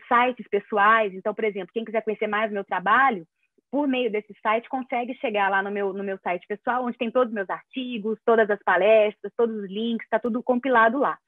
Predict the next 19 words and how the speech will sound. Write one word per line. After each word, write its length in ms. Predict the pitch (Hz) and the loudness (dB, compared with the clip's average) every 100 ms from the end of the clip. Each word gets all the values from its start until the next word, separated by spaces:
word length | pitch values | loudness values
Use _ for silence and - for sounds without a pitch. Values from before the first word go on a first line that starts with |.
| _ _ _ - | _ _ _ -10
Então, 280 | 214 254 294 | 2 2 2
quem 160 | 320 | -2
quiser 340 | 302 240 226 - - | -2 4 4 4 -6
conhecer 480 | 247 214 - 330 | -4 -4 -4 -2
mais 260 | 320 220 190 | 0 0 -2
o 60 | 208 | -2
perfil 580 | 226 196 - 285 330 | -2 -2 -6 -6 -4
dos 160 | 247 208 | -4 -6
professores 540 | 202 196 185 - 190 | -8 -8 -8 -4 -4
e 20 | 175 | -4
das 120 | 175 | -10
professoras, 640 | 175 175 - - 254 269 - | -10 -14 -14 -4 0 0 0
pode 360 | 240 240 240 - | 2 2 -2 -10
ir 220 | 233 254 262 | -6 -6 -6
via 280 | 202 233 254 _ _ _ - | -6 -4 -6 _ _ _ -8
o 80 | 202 - | -8 0
site 220 | 196 - | 0 0
do 120 | 208 | -4
cedeplar. 420 | - - - - | 0 0 -2 -8